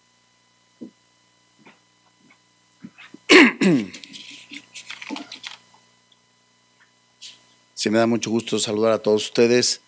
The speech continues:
Este, muchas gracias, eh, Antonio Macitelli, en primer lugar, Juan Garay, en realidad todo lo que es la Oficina de Naciones Unidas contra la Droga y el Delito y la, todo lo que es la Oficina de Cooperación también de la Unión Europea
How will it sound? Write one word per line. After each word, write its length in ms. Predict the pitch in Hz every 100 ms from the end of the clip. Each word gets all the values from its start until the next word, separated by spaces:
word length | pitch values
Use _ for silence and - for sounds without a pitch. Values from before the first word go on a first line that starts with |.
| - - - - -
Este, 220 | 107 104 117
muchas 300 | 120 123 120
gracias, 680 | 120 117 120 120 113 - - _
eh, 400 | 107 107 104 98 98
Antonio 300 | 101 110 101
Macitelli, 580 | 92 92 113 113 113
en 80 | 110
primer 240 | 101 104 101
lugar, 300 | 101 107 110
Juan 180 | 107
Garay, 420 | 101 98 110 110 110 - - - - - -
en 580 | 98 101 101 104 101
realidad 380 | 98 92 110 117
todo 180 | 113 110
lo 160 | 107 101
que 80 |
es 80 | 110
la 420 | 107 104 98 95 -
Oficina 460 | 98 101 - 107
de 40 | 101
Naciones 340 | 98 110 104
Unidas 280 | 104 110 113
contra 220 | 104 98
la 120 | 101
Droga 240 | 101 110 110
y 60 |
el 100 | 104
Delito 480 | 107 113 120 127 120 - - - -
y 80 | -
la, 540 | 107 107 107 107 113 - _
todo 240 | - 113 107
lo 140 | 104
que 140 | 113
es 40 | 110
la 140 | 104
Oficina 280 | 98 - 117
de 60 | 107
Cooperación 480 | - 101 104 117
también 360 | 110 107 110 110
de 100 | 107
la 80 | 98
Unión 200 | 107 110
Europea 480 | 107 95 117 110